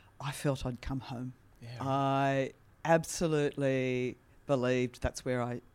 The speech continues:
Speaker 1: needed to be and should be. And, yeah, I, it was like this,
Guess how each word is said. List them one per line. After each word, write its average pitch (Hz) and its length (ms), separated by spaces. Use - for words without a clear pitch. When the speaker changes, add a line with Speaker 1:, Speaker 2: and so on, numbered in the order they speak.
Speaker 1:
needed 135 400
to 127 80
be 120 420
and 117 160
should 123 240
be. 95 320
And, 127 500
yeah, 156 480
I, 139 460
it - 40
was 151 200
like 151 180
this, - 320